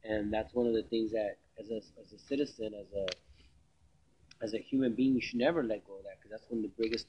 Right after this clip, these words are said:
threat comes at you, when you let go of those protections you have, those natural protection laws that you set there in place to defend every human being and to be judged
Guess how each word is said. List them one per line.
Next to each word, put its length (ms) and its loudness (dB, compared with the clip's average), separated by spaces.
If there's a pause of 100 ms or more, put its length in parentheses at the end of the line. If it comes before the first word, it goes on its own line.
threat 180 0
comes 260 -12
at 200 -6
you, 80 -20 (460)
when 140 -10
you 200 2
let 160 2
go 200 4
of 80 -4
those 160 -16 (180)
protections 420 -6
you 60 -14 (100)
have, 220 0
those 100 -16 (100)
natural 340 -6
protection 520 -18
laws 200 -12
that 140 -18
you 220 -14
set 320 -4
there 140 -6
in 80 -18 (120)
place 300 -4 (560)
to 80 -10
defend 400 -4 (100)
every 300 2
human 400 -4
being 320 -6
and 140 -18
to 80 -20
be 260 -2 (340)
judged 340 2